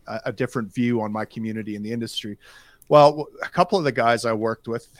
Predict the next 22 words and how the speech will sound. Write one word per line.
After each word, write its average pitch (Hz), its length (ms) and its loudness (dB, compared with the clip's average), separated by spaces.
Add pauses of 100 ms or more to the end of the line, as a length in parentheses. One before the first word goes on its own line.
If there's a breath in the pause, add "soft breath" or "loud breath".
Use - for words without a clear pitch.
(140)
these 120 200 -8
comedians 120 420 -4
from 107 160 -10
Hollywood, 131 420 -2
I 131 100 2
asked 156 340 -2
them 113 140 -6
outright. 123 380 -2
I 110 60 -6
said, 117 220 -8
"Wh-, - 480 -20
wh-, 113 40 -20 (180)
you, 143 180 -6 (180)
you, 135 200 -6 (560 soft breath)
you 131 80 -6
seem 185 260 -4
most 147 380 -2
worried 135 260 0
about 117 200 -4
carbon 120 340 -4
dioxide, 107 720 -6
and 113 440 -6